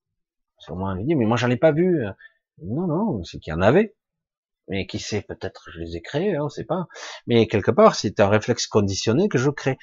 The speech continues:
Je fais un focus. Est-ce l'extérieur ? L'extérieur et l'intérieur, c'est une, c'est un leurre, une illusion, en fait. Ce que je, j'aurai sur mon projecteur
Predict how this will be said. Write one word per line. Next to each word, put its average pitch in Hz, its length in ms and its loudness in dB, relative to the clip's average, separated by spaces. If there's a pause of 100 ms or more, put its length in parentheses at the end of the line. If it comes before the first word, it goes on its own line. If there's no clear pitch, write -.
(140)
Je 110 120 2
fais - 200 4
un 160 120 8
focus. - 720 -2 (340)
Est-ce - 460 2
l'extérieur ? 123 1040 4 (680)
L'extérieur 147 1000 4 (160)
et 196 140 8
l'intérieur, 135 1040 4 (600)
c'est - 360 -4
une, 113 240 2
c'est - 280 -4
un 120 100 2
leurre, 101 340 2
une 120 160 0
illusion, 98 560 -4
en 80 80 -12
fait. - 320 -20 (880)
Ce - 220 0
que 165 180 2
je, 107 140 0 (100)
j'aurai 143 460 4
sur 101 200 0
mon 98 220 4
projecteur 127 960 2